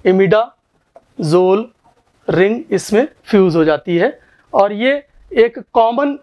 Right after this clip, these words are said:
यहाँ पर pyrimidine ring होती है, pyrimidine ring यहाँ पर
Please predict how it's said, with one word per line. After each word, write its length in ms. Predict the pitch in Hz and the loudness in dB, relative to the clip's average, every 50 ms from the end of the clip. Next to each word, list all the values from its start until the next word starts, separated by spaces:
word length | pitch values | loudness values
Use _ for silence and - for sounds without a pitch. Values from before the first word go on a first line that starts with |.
| _ - | _ -4
यहाँ 220 | 220 202 196 220 220 - | -2 0 0 -2 -2 -2
पर 120 | 247 240 247 - - | -2 -4 -4 -2 -2
pyrimidine 640 | 220 196 196 202 214 208 208 214 202 220 226 233 220 220 | 0 0 0 -2 -4 -4 -2 -2 0 0 0 0 0 0
ring 240 | 185 196 202 196 | 0 0 0 0
होती 340 | 180 175 156 - - 160 143 | 0 -2 -2 -2 -2 -4 -4
है, 160 | 139 139 131 - _ - _ _ _ - - | -4 -6 -10 -14 _ -20 _ _ _ -4 -2
pyrimidine 680 | 175 165 165 165 175 175 175 175 170 160 185 208 269 285 - _ _ _ _ _ _ _ _ - - _ - - | 0 0 0 -2 -6 -6 -4 -2 -2 0 0 0 -2 -4 -8 _ _ _ _ _ _ _ _ -20 -20 _ -2 0
ring 300 | 151 165 180 196 247 277 - _ _ _ _ - | 0 0 0 -2 -4 -8 -12 _ _ _ _ -6
यहाँ 220 | - 165 160 165 165 - | -4 -2 0 0 0 0
पर 100 | - 233 | -2 -4